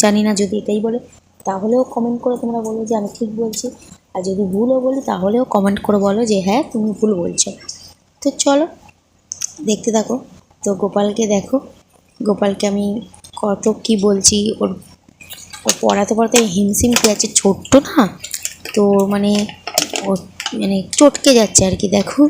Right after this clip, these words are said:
হাসি লাগছে, পাগলা পাগলা লাগছে আমাদের গোপালটাকে, তো আমাদের কুচু পু পুরো। তো দেখো কত সুন্দর। উম, আর এই যে এবারে আমি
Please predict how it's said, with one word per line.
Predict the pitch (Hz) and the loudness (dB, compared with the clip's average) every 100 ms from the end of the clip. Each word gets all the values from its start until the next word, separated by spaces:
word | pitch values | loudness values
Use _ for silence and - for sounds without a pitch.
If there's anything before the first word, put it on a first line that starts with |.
| - 226 175 | 4 2 4
হাসি | 190 202 - 240 | 4 6 4 4
লাগছে, | 220 196 220 220 | 4 4 2 4
পাগলা | - 202 208 233 | 4 4 4 4
পাগলা | 240 226 | 4 6
লাগছে | 214 208 202 220 | 4 2 0 0
আমাদের | 208 208 196 | 0 -2 0
গোপালটাকে, | 208 196 208 208 - - - - - - - | 0 0 -2 -2 -6 -14 -18 -12 -12 -14 -6
তো | 233 214 208 208 | -2 0 0 -2
আমাদের | 208 208 220 | -4 -2 0
কুচু | 233 220 262 - | 0 4 2 4
পু | 240 226 | 2 2
পুরো। | 214 254 - - - - - - | 2 2 0 -18 -18 -18 -20 -10
তো | 220 202 | -6 -2
দেখো | 208 196 240 - | -2 -2 -6 -2
কত | 202 - 226 220 - | -4 -2 -2 -2 -4
সুন্দর। | 202 196 220 285 - - _ _ - - | -4 -2 -2 -2 -6 -20 _ _ -18 -10
উম, | 208 190 190 | -6 -6 -4
আর | 202 | 0
এই | 208 | 0
যে | 202 277 277 - | 2 0 0 -4
এবারে | 190 202 | -2 -2
আমি | 202 | -2